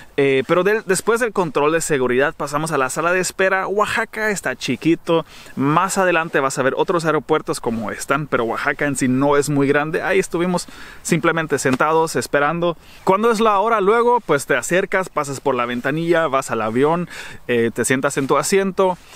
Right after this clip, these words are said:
Los asientos, pues, de Oaxaca a la Ciudad de México, digamos que no son muy grandes, no son muy cómodos, pero está súper bien porque el viaje es muy corto, unos aproximadamente cuarenta y cinco minutos.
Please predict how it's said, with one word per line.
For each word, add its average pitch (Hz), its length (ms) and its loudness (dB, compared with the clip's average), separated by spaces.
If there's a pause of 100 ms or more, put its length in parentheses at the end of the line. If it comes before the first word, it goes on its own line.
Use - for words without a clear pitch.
(440)
Los 196 180 2
asientos, 226 720 0
pues, 160 420 2
de 170 80 2
Oaxaca 180 540 0
a - 160 -2
la 156 160 -2
Ciudad 139 200 0
de 131 80 2
México, 143 560 -2
digamos 160 440 -2
que 131 140 0
no 170 220 0
son 165 300 0
muy 196 640 4
grandes, 156 580 0
no 156 120 -2
son 151 160 -2
muy 147 100 0
cómodos, 175 400 0
pero 214 240 0
está 208 200 0
súper 147 320 0
bien 143 180 2
porque 135 220 -2
el 113 100 -6
viaje 110 280 -6
es 135 100 -4
muy 139 160 -2
corto, 147 340 0
unos 143 160 -2
aproximadamente 139 800 -2
cuarenta 127 380 0
y - 20 -4
cinco 120 320 -2
minutos. 160 500 0